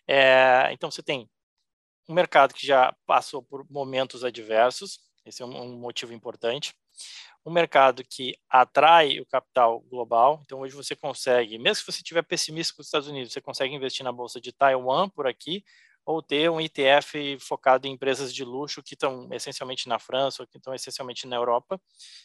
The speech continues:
Então, você pode ter exposição global, efetivamente, através do mercado americano. Você tem uma economia pautada por princípios de liberalismo e de, e de respeito à propriedade privada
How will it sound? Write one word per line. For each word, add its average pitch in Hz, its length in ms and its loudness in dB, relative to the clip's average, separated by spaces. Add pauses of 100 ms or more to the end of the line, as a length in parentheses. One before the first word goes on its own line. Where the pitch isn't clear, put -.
Então, 127 120 -18
você 120 140 -12
pode 135 260 -2
ter 127 240 -2
exposição 127 640 -4 (380)
global, 139 760 4 (160)
efetivamente, 135 880 -4
através 123 420 0
do 135 280 0
mercado 127 380 0
americano. 117 520 -4 (1200)
Você - 80 -16
tem 202 140 2
uma 196 100 0
economia 156 640 0 (260)
pautada 139 420 2
por 131 140 -12
princípios 127 560 -12
de 120 420 -8
liberalismo 131 920 0
e 120 180 -16
de, 117 500 -10
e 127 100 -16
de 123 120 -8
respeito 143 560 -2
à 127 40 -6
propriedade 117 560 -4
privada 120 560 0